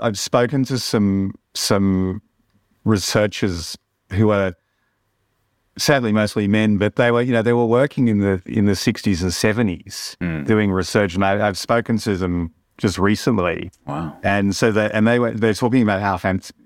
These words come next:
Speaker 1: in the U S, you know, how fantastic it is that research is starting up again. But they had fifty years where they weren't allowed to do research, you know, and they
Speaker 2: Wow.
Speaker 1: were doing it back then. So I wouldn't want it to go backwards. That,
Speaker 2: No.
Speaker 1: that would be my only concern.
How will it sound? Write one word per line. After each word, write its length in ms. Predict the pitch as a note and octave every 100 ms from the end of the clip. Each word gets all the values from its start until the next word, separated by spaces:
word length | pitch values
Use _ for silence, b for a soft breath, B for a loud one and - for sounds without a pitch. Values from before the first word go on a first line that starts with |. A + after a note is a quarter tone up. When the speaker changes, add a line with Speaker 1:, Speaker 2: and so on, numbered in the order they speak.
| - A2+
Speaker 1:
in 80 | G#2+
the 60 | F#2
U 200 | F#2 G2
S, 180 | F#2 -
you 60 |
know, 60 | G2+
how 100 | F#2+
fantastic 560 | F#2 G2 F#2 G#2+ - G2
it 60 |
is 220 | F#2 F2+ F2
that 180 | E2+ F2 _ _ _ _ _ _ _ _ b b b
research 420 | A2+ G2+ G#2 F#2
is 80 | F#2
starting 280 | - F#2+ F#2
up 160 | F#2+ -
again. 400 | G2+ F2 - G#2+ _ _
But 100 | -
they 140 | A#2 C3+
had 240 | C3 G#2+ - _ _ _ _ _ _ _
fifty 320 | - C#3 - A2
years 920 | G2 F#2+ A2 G2+ D#2 G#2 A#2+ - - _ -
where 120 | A2
they 120 | G2+
weren't 200 | G2+ G#2
allowed 220 | G2 F#2+
to 80 | G2
do 180 | F#2 F#2+
research, 580 | F2+ - G#2 F#2 - -
you 60 |
know, 180 | F#2 F2+
and 80 | F#2+
they 60 | G2
Speaker 2:
Wow. 40 |
Speaker 1:
were 60 | G2+
doing 220 | A2 A2+
it 100 | F#2
back 200 | F#2+ -
then. 160 | F#2+ F2+ _ _
So 140 | -
I 20 |
wouldn't 260 | B2+ D3 D#3+
want 180 | C#3 A#2+
it 40 |
to 60 | G#2
go 160 | G#2
backwards. 540 | F#2+ F2+ - - - - _ _
That, 240 | E2+ E2+ G2+
Speaker 2:
No. 60 |
Speaker 1:
that 160 | A#2 A#2+
would 120 | A2
be 100 | G2+
my 260 | G2 F#2 F2+
only 180 | F2
concern. 460 | E2 - - F2+ G2